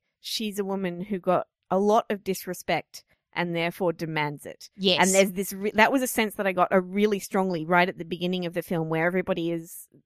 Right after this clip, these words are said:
Speaker 1: uh, like, they keep telling, talking to her however they want to talk to her. And I, <sighs> I know it's my own perspective, but I feel like that's partly because she was a woman and a writer
Speaker 2: Yeah.
Speaker 1: in this kind of,
Speaker 2: Yeah,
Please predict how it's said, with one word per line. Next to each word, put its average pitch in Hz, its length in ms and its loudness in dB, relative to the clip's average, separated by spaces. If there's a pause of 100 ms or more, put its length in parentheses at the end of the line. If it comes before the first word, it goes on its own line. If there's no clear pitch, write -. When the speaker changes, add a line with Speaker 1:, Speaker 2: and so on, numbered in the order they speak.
Speaker 1:
uh, 202 100 -2 (260)
like, 180 300 -2
they 190 160 0
keep - 240 -8
telling, 185 380 -2
talking 190 320 -2
to 196 120 -2
her 170 140 2
however 175 300 0
they 170 120 2
want 175 160 0
to 175 60 -4
talk 185 220 0
to 196 100 -4
her. 160 140 0 (240)
And 190 100 6
I, 196 120 4 (100)
<sighs> - 60 -8 (520)
I 196 60 4
know 208 160 8
it's - 160 0
my 214 160 2
own 226 140 2
perspective, 226 560 0
but - 80 0
I 196 80 4
feel 226 240 4
like 220 280 -4
that's 190 220 0
partly 190 380 2
because 185 400 -4 (100)
she - 220 -2
was 180 160 0
a 180 40 2
woman 175 560 2
and 180 140 -2
a 175 60 -2
writer 180 280 4
Speaker 2:
Yeah. 170 140 4
Speaker 1:
in 170 240 -2
this - 420 -4
kind 175 280 0
of, 160 240 -2 (120)
Speaker 2:
Yeah, 202 140 -6